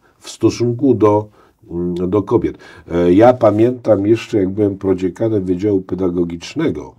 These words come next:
bo była taka szkoła, nazywała się Wyższa Szkoła Pedagogiczna w Rzeszowie. Mm, no to tam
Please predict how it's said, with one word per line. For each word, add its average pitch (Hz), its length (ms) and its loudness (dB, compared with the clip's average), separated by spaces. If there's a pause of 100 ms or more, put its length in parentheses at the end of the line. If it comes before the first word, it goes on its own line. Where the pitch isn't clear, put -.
(180)
bo 80 140 -12
była 90 260 0
taka - 260 -12
szkoła, 92 360 -8
nazywała 73 360 -10
się 73 180 -12
Wyższa 90 340 -10
Szkoła 82 260 -12
Pedagogiczna 117 760 0
w - 60 -20
Rzeszowie. - 340 -20 (600)
Mm, 95 320 0
no 131 120 4
to 180 160 2
tam 147 340 2